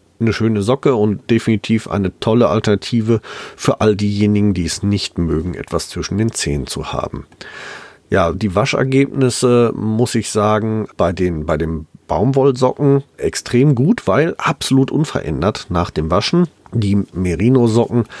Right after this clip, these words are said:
eine geringfügige Änderung. Wir haben einen Unterschied von knapp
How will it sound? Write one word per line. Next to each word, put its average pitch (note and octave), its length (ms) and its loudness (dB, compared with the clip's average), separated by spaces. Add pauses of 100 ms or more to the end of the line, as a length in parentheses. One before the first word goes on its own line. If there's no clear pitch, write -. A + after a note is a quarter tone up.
(380)
eine F2+ 800 0
geringfügige G#2 1040 2
Änderung. A2 720 2 (460)
Wir G2 240 2 (160)
haben F2 680 -2
einen D#2+ 260 0
Unterschied F2+ 840 -4
von - 440 -2
knapp - 480 -2